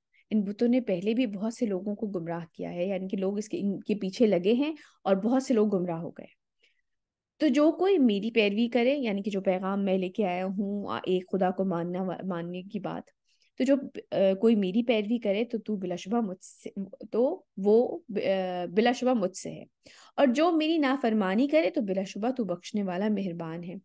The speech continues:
तब भी आप सोचें कि हज़रत इब्राहीम उन्हें बद्दुआ नहीं दे रहे, वो ये कह रहे हैं कि अल्लाह सुब्हानहू ताला चाहे तो उन्हें राह रास्त पे आ सकते हैं, तो अल्लाह सुब्हानहू ताला बख्शने वाले और मेहरबान हैं।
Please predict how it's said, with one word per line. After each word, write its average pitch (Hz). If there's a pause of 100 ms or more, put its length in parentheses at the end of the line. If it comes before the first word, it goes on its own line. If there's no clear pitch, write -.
(180)
तब 220
भी 220
आप 233
सोचें 240
कि 233
हज़रत 226
इब्राहीम 220
उन्हें 220
बद्दुआ 190
नहीं 233
दे 202
रहे, 220
वो -
ये 226
कह 208
रहे 220
हैं 226
कि 233
अल्लाह 202
सुब्हानहू 214
ताला 196
चाहे 196
तो 196
उन्हें 202
राह 180
रास्त 185
पे 202
आ 180
सकते 202
हैं, 226
तो 214
अल्लाह 190
सुब्हानहू 190
ताला 185
बख्शने 190
वाले 185
और 170
मेहरबान 175
हैं। 208